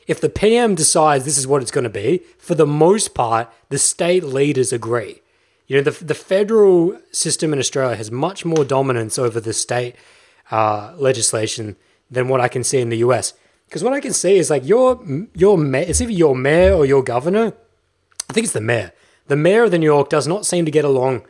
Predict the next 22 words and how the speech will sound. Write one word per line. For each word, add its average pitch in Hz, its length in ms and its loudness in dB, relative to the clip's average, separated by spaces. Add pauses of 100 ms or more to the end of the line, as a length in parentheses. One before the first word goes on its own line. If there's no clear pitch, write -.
(440)
or 135 60 -2
doesn't 147 300 -2
seem 147 160 -2
to 135 100 0
agree 120 280 -2
with 120 120 -2
what's 113 160 -6
going 110 240 -4
on 113 180 -2
with 107 360 -10
Trump. 98 280 -10 (2000)
But 180 140 2
all 202 180 6
I 180 60 4
know 156 180 4
is 143 120 4
that 127 540 -4
the 123 80 -8
New 135 140 -2
York 156 300 4
in 139 80 -2
particular 117 760 0